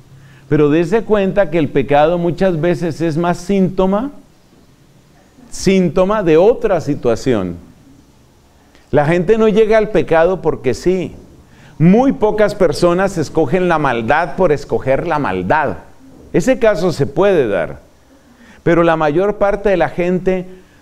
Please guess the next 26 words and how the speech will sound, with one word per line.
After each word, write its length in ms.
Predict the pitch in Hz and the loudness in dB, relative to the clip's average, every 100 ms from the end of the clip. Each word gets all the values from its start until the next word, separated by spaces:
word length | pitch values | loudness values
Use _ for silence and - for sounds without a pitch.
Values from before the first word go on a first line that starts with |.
| - | 2
no 240 | 185 214 | 4 4
es 180 | 233 - | 0 -2
feliz 540 | 202 180 214 240 - | -2 0 0 -2 -6
con 260 | - 160 151 | -4 -2 0
los 200 | 127 107 | -2 -4
co-, 260 | - 160 | -2 -2
con 140 | 165 147 | 0 -2
las 160 | 131 | -2
cosas 340 | - 165 175 170 | -2 -4 -2 -2
malas 380 | 170 170 175 - | 0 0 -2 -2
que 180 | 135 | 0
hace. 380 | 143 156 - 104 - _ _ _ _ _ - | 2 0 -6 -14 -16 _ _ _ _ _ -6
La 240 | - 175 170 | 0 2 2
pobre 320 | 208 226 277 | 2 2 4
hermanita 680 | 254 214 180 190 202 202 180 | 2 2 0 0 -2 0 0
Fasti, 680 | - 160 156 - - 113 107 - _ _ - - - - - - | 0 -2 -2 -4 -6 -6 -6 -12 _ _ -20 -20 -20 -20 -14 2
ella 600 | 208 240 180 139 139 160 - - - - - | 4 4 4 2 0 -4 -12 -20 -20 -20 0
no 220 | 151 214 | 2 2
se 220 | 226 254 | 2 0
queja 420 | - 226 208 196 180 | 2 0 2 0 0
simplemente 640 | 170 190 202 196 202 202 | 0 0 2 2 2 0
porque 320 | 165 156 151 | 0 0 2
disfrute 680 | 139 131 - 196 240 185 156 | 2 0 0 0 2 2 -2
quejándose. 760 | 127 110 135 123 98 90 - 80 - | -2 -2 -2 0 -2 -2 -8 -14 -4
Hay 220 | 160 208 | -2 2
algo. 500 | 247 269 196 107 82 | 2 0 -2 -6 -10